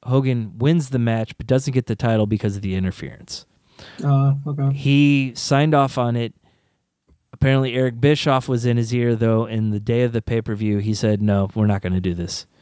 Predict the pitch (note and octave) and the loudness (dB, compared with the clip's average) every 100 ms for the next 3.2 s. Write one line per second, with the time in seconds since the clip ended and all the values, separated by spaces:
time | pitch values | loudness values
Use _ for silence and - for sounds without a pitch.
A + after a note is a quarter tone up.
0 | _ _ _ - - _ - C3 C#3 D3 | _ _ _ -20 -20 _ -4 -2 0 2
1 | D3+ - D3 C#3 B2+ A#2 A#2+ B2 - - | 2 4 2 2 0 -2 0 -2 -2 -2
2 | A2+ A2 A2+ A#2 B2+ C#3 C#3+ C#3+ A#2 A2+ | 0 -2 0 2 2 0 0 0 2 0
3 | A2 | -2